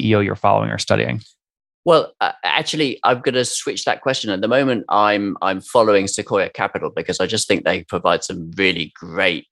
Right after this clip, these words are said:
Speaker 2: presentations, um, on, uh, particularly in the current environment. How do you think about, uh, running your business?
Speaker 1: I agree. Number three, what's your favorite online tool for building the business?
Speaker 2: Uh, fifteen five, I think I'd probably call out. Uh, that's been very, very powerful for us.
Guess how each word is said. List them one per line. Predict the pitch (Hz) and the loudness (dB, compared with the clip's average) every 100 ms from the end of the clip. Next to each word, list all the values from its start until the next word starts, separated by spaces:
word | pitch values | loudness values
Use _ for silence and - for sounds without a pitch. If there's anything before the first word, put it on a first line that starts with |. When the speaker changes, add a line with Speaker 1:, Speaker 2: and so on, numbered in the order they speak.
| _ | _
Speaker 2:
presentations, | 95 - 85 90 80 - 80 76 - - | -4 -4 -2 -2 -2 -6 -8 -4 -4 0
um, | 85 82 78 71 - | 2 2 -2 -8 -2
on, | 78 82 82 76 65 - | 2 2 0 -8 -10 -2
uh, | 76 69 - _ | 0 0 -2 _
particularly | - 107 - 82 | -8 -8 -6 -8
in | |
the | - | -4
current | 98 73 | -4 -4
environment. | 65 80 78 69 - | -4 -2 -2 -4 -12
How | - 85 | -6 -4
do | 82 | -4
you | 82 | -8
think | - 76 | -12 -10
about, | 80 80 69 - | -4 -4 -4 -4
uh, | 82 73 64 | -2 -2 -2
running | 78 73 | -6 -6
your | 69 | -6
business? | 71 - 71 - _ _ _ _ - | -6 -2 -4 -4 _ _ _ _ -10
Speaker 1:
I | 98 | -6
agree. | 98 101 | -4 0
Number | 107 117 101 | 2 2 0
three, | - 120 110 | 0 0 2
what's | 120 - | 2 0
your | |
favorite | 107 - 107 110 - | -2 0 0 2 2
online | 110 104 101 | 2 2 0
tool | - 104 | 0 0
for | 107 | 2
building | 98 95 95 | 2 4 4
the | 92 | 2
business? | 87 92 110 - - _ _ _ _ _ _ _ - - _ | 0 0 0 -2 -6 _ _ _ _ _ _ _ -20 -20 _
Speaker 2:
Uh, | 87 85 _ _ | -2 -2 _ _
fifteen | 131 127 113 104 | -2 0 -6 2
five, | 113 110 131 | 4 4 2
I | 120 | -2
think | 110 110 | -2 -2
I'd | 107 - | -2 -4
probably | 107 104 | -6 -2
call | 113 104 | 0 2
out. | 117 135 - | 2 0 0
Uh, | 104 92 85 | 0 0 -2
that's | 95 - - - - - | -2 -2 -4 -10 -10 -2
been | 95 90 85 | 0 0 -2
very, | 98 92 87 | 0 2 2
very | 80 80 | -2 -2
powerful | 80 80 82 | -2 -4 -6
for | - 87 | -4 -4
us. | 95 - | -4 -10